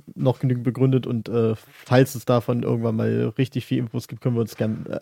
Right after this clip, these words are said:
noch mal darüber auslassen, über Vor- und Nachteile davon. Aber, also das ist ja für mich noch mal ein, ein noch, also ich weiß halt nicht, warum man sowas macht. Warum führe ich Charaktere ein, die eigentlich keine Funktion haben? Warum lasse ich sie eine Andeutung in dem Film machen, wo ich dann hinter in dem Interview eigentlich erklären muss,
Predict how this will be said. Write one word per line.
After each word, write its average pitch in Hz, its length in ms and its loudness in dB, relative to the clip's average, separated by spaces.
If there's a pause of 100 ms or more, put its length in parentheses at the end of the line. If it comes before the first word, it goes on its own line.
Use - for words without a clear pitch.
(140)
noch 139 240 4
mal 127 140 4
darüber 120 360 2
auslassen, 123 400 -2
über 110 160 -4
Vor- 123 160 -2
und 113 80 -2
Nachteile 117 340 -2
davon. 117 220 -4 (200)
Aber, 131 240 4 (500)
also 131 160 0
das 151 200 4
ist 165 80 0
ja 175 100 6
für 156 100 4
mich 151 160 2
noch 151 100 4
mal 135 240 4 (280)
ein, 139 300 -2
ein 123 260 0
noch, 135 460 2
also 120 160 2
ich 117 120 -2
weiß 117 200 0
halt 135 160 0
nicht, 135 220 -2
warum 113 320 4
man 143 100 6
sowas 120 300 0
macht. 139 260 2 (340)
Warum 135 220 8
führe 151 200 4
ich 143 100 0
Charaktere 135 520 4
ein, 135 220 2
die 131 240 -2
eigentlich 139 240 2
keine 135 180 2
Funktion 139 500 2
haben? 113 260 2
Warum 135 440 6
lasse 135 300 2
ich 135 80 -2
sie 135 120 -2
eine 123 160 2
Andeutung 151 380 4
in 139 60 0
dem 123 140 2
Film 175 300 4
machen, 127 260 2
wo 127 60 4
ich 120 60 2
dann 113 140 0
hinter 143 220 4
in 123 60 4
dem 117 140 -2
Interview 127 640 4
eigentlich 131 380 -2
erklären 131 400 2
muss, 143 240 2